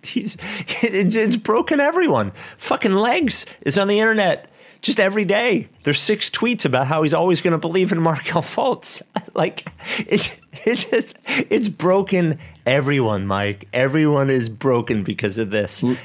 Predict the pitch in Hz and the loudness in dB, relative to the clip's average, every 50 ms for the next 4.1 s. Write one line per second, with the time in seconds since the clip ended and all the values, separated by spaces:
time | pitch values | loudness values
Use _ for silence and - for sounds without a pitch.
0 | - - 113 120 127 135 139 139 131 127 120 113 110 107 104 110 107 - 104 - | -6 -2 0 0 2 2 2 2 2 2 2 0 0 0 0 0 -2 -2 -4 -4
1 | - 107 92 90 - 104 90 87 - 131 123 123 127 131 143 135 - 127 127 123 | -2 -2 -2 -2 -4 -6 -8 -6 -4 -2 0 2 2 2 2 2 2 2 4 4
2 | 117 113 110 107 107 104 101 98 - - - - _ _ _ _ _ _ _ _ | 4 4 4 2 2 0 -2 -4 -12 -20 -20 -20 _ _ _ _ _ _ _ _
3 | _ - - 104 98 98 98 90 92 - - 82 73 - - - - - - - | _ -12 -4 0 0 2 2 0 -2 0 0 -2 -2 -2 -4 -8 -8 -8 -8 -12
4 | - | -14